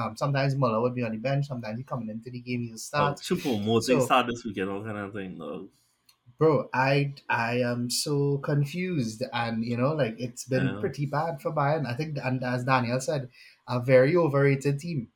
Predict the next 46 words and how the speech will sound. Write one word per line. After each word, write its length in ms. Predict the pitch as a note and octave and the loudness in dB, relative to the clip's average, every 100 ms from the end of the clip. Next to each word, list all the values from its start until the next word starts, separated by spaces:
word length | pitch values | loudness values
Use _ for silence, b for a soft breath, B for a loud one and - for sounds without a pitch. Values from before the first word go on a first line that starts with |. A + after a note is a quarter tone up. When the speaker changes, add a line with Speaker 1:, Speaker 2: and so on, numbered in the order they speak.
| _ _ - | _ _ -6
Speaker 1:
and 320 | A#2+ A#2 A2+ | -4 -2 0
that 120 | A#2+ | 0
Speaker 2:
Mm-hmm. 60 | A2+ | 0
Speaker 1:
is 100 | C3 | 0
the 80 | C3+ | 0
best 260 | C3 B2+ | 0 0
way 100 | D3 C#3+ | -2 -2
to 100 | D3 | 0
describe 460 | C#3+ - C#3 A#2+ | -2 0 0 0
it. 100 | D3 A#2+ | -2 -2
And 180 | B2 B2+ | -2 0
you 140 | B2+ - | -2 -4
should 260 | - F3+ B2 | 0 2 2
not 220 | C3+ C3+ | 2 0
be 100 | C#3 | 0
a 100 | C3 | 0
very 280 | C3 A#2+ C3+ | 0 0 -2
overrated 600 | B2 A#2 A#2+ A#2 A#2+ - | -2 -4 -6 -6 -8 -8
team 340 | C#3 B2 C#3 | -6 -4 -2
Speaker 2:
And 220 | C#3 C3+ A#2 A#2 | 0 0 -2 0
Speaker 1:
when 200 | B2 C#3 | 2 2
you 80 | |
have 220 | C3+ C#3 - | 2 2 2
supposedly 560 | - - C#3 A#2+ A#2+ | -2 2 2 2 0
the 100 | B2+ | 0
best 360 | B2 - B2 - | 0 0 0 0
striker 420 | - E3+ A#2+ B2+ | 0 2 2 0
in 240 | B2+ C3+ C3+ | 0 0 0
the 80 | |
world, 500 | C3 D#3 D#3 C3 A3 b b b b _ _ | 2 4 4 4 0 b b b b _ _
and 440 | C3+ C3+ C3+ C3 B2+ | 2 4 4 2 0
when 220 | C3 C3+ | 6 8
you 80 | C#3+ | 8
need 200 | D3+ C3+ | 6 4
him 160 | A#2+ C#3 | 4 2
to 120 | D3+ | 0
score 320 | C#3+ E3 D3 | 0 2 4
goals 260 | C#3+ C#3+ C#3+ | 6 4 4
to 100 | D#3 | 2
win 180 | C3+ A#2+ | 2 2
your 120 | C3+ | 2
games, 260 | C3 C3 | 2 0
he's 180 | C#3 D3+ | 0 2
not 180 | C#3+ C#3 | 2 2
doing 200 | F#3 C4 | 2 2
it. 120 | F3 | 0